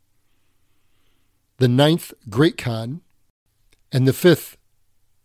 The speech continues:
Chinese Yuan emperor.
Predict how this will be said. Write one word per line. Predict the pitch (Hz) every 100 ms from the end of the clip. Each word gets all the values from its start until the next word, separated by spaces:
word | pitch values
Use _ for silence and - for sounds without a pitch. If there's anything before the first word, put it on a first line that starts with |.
| _ _ _ _ _ -
Chinese | - 131 127 127 - _ _
Yuan | 117 123 120 113 113 - _ _ _ _ _
emperor. | 139 127 113 101